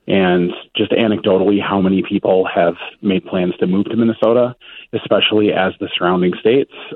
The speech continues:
uh, clamp down on rights. I have a, a friend who's an adult, but she just went to Missouri to get a consult for gender affirming care. And then a week later, there's a special action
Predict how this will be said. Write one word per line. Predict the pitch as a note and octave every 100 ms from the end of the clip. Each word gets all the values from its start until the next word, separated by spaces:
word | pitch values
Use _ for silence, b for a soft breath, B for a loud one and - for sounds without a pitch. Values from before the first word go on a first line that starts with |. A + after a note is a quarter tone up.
| -
uh, | G2+ F#2 F#2 F2+ - B B B B B _ _ _ _ -
clamp | E3+ A2 G2
down | G#2+
on | G2+
rights. | G2 G#2+ G2 -
I | F#2
have | G2+ G2+
a, | G2 F#2+ F2+ _ _ _ -
a |
friend | G2 A#2+ G#2+
who's | G#2+
an | G2
adult, | F2+ A2+ G#2+ F#2 -
but | G2 F2+ -
she | -
just | G2+ -
went | G2+
to | -
Missouri | F#2+ F2+ G#2 A#2 F2+ G2 - _ -
to | G#2
get | F#2+ F2+ - - - _ _ -
a | F#2+ F2+ -
consult | G#2+ G#2+ - F2
for | -
gender | G#2 G2 F#2
affirming | - F2 F2+
care. | - F#2+ G2 A#2 _ B B -
And | F#2+
then | G2
a |
week | F#2+ G2+ -
later, | G2+ G#2 F#2+ G2 A2 _ _ _
there's | A2 F#2
a | G2
special | - F#2+ - F2+
action | F2+ - - F2 F2